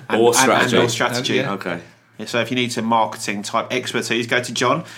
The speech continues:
Speaker 1: And if you want to do that, uh, I think you should visit J C hyphen I S dot com.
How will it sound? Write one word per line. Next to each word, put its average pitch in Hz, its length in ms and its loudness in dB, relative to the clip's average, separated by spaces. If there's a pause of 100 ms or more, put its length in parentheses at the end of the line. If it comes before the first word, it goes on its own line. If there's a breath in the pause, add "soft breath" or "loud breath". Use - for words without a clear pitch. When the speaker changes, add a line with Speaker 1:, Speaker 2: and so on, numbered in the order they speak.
(180 loud breath)
Speaker 1:
And 131 160 2
if 131 80 -4
you 147 80 -6
want 147 100 -4
to 151 60 0
do 147 40 -2
that, 151 280 2
uh, 147 260 2
I 156 80 4
think 160 240 -2
you 175 80 0
should 185 240 2
visit 175 320 0
J 170 140 0
C 180 160 -2
hyphen 175 260 -2
I 170 160 -2
S 180 80 -4
dot 175 140 -4
com. 202 240 -2